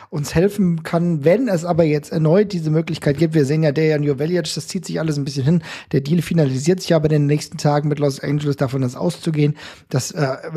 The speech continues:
Jovelic weg ist. Wir haben eben über die Chancen theoretischerweise von Paciencia gesprochen. Jetzt muss man natürlich aufpassen, dass es nicht ganz so dünn da vorne wird. Ali Akman, na klar, wenn der zu einem guten Zweitligisten oder zu einem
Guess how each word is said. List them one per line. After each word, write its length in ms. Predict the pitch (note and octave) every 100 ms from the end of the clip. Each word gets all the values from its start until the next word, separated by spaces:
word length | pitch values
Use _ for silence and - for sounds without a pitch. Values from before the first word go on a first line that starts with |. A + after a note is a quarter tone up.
| D3+ -
Jovelic 640 | - D3+ F3 A3+ A3 G3+ F3
weg 220 | F3+ F#3+
ist. 260 | F3+ D#3+
Wir 100 | D#3+
haben 140 | D3 D#3+
eben 200 | D3+ C#3+ D#3 D#3+ D#3+
über 160 | C#3+
die 160 | C#3+ C#3
Chancen 560 | - F#3 E3 F#3 F3
theoretischerweise 760 | D3+ D3+ D3+ - D3 C#3+ C#3+ C#3+
von 140 | C3+
Paciencia 460 | C3+ B2 F3+ G#3 G3
gesprochen. 380 | E3 - F#3 A3+
Jetzt 100 | G3+
muss 160 | A#3
man 100 | B3
natürlich 320 | G3+ F#3+ G3+ D#3
aufpassen, 440 | F#3 - F#3+ - - - -
dass 180 | F#3 E3
es 140 | G3
nicht 200 | F3 -
ganz 280 | - F#3+ C#4+
so 80 | D#4
dünn 240 | E3+ C#3
da 180 | C3+ A#2+
vorne 420 | - B2+ C3+ C#3
wird. 180 | D#3 G3+
Ali 200 | - D#3
Akman, 320 | D#3 E3 F#3 E3+
na 120 | D#3
klar, 340 | - D#3 F#3+
wenn 140 | D#3+ D#3+
der 140 | D3
zu 120 | -
einem 180 | D#3 C#3
guten 200 | D#3+ D3
Zweitligisten 760 | D#3 F#3+ F#3 E3 E3+ D#3+ -
oder 180 | D#3 C3
zu 100 | C3+
einem 180 | C3